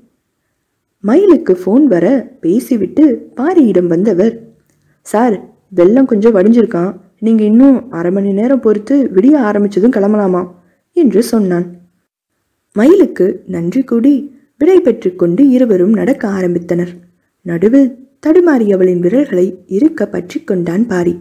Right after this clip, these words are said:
அமைதியாக வந்து வண்டியில் அமர்ந்து கொண்டனர். "கைலிய கழட்டிடலாம் லல்லி," மெதுவான குரலில் பாரி சொல்ல, அவனது உடைகளை அவனிடம் திருப்பித் தந்தாள் லலிதா. இருவரும் பார்க்கும்போதே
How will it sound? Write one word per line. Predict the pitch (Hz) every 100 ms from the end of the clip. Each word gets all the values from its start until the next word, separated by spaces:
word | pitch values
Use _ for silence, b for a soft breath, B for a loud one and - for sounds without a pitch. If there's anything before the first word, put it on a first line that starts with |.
| - _ _ _ _ _ _ _ _
அமைதியாக | 170 170 196 240 240 247
வந்து | 277 254 254
வண்டியில் | 220 233 247 196 214 -
அமர்ந்து | 277 320 226
கொண்டனர். | 190 180 175 175 - - _ _ _ _ _ _ _ _ _ _ _ _ _ _ _
"கைலிய | 202 226 294 277 233 202 - -
கழட்டிடலாம் | 180 180 240 233 208
லல்லி," | 185 175 180 - _ _ _ _ _ _
மெதுவான | - 277 349 294 220 233
குரலில் | 214 185 175 208 - _
பாரி | - 165 208 254
சொல்ல, | - 180 190 220 - -
அவனது | - 330 302 226 185
உடைகளை | 220 302 190 175 185 -
அவனிடம் | 330 269 180 196 262
திருப்பித் | 233 302 233 -
தந்தாள் | 175 170 175
லலிதா. | 214 175 175 175 - _ _ _ _ _ _ _ _ _
இருவரும் | 175 175 208 247 254 254 240 -
பார்க்கும்போதே | - 185 269 262 233 220 208 262 202 -